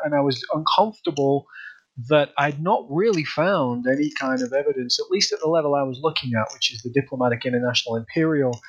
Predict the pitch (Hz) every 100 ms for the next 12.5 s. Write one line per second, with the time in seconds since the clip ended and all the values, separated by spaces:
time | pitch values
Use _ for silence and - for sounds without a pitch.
0 | - - _ 131 127 120 117 120 131 147
1 | 151 131 - 123 117 117 123 117 135 -
2 | _ 151 147 - _ - 160 165 214 262
3 | 285 127 117 117 123 113 113 104 127 117
4 | 113 110 107 107 _ _ - - - 135
5 | 113 107 107 110 - 165 160 143 143 156
6 | 147 - 139 143 160 160 165 - 151 143
7 | 135 - - - - - 139 135 135 135
8 | 135 - - - 175 156 165 - 156 151
9 | 143 143 151 143 143 151 - - 151 151
10 | 160 139 - 160 165 - 165 160 156 143
11 | 135 226 233 120 110 104 101 - - -
12 | - - - 160 170